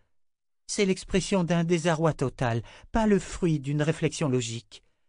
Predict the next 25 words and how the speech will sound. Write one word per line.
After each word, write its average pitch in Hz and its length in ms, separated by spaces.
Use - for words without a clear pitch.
Mais 170 140
j'ai 139 180
peur, 147 320
si - 180
je 127 120
refuse, 156 480
qu'ils 165 220
tentent 175 240
d'utiliser 160 580
leurs 156 200
dons 165 180
pour 175 180
te 170 120
soigner. 139 540
S'ils - 220
s'en 208 160
prennent 202 200
à 196 80
ton 190 140
esprit, 185 320
j'ai 190 160
très 196 220
peur 160 260
du 143 120
résultat. 117 600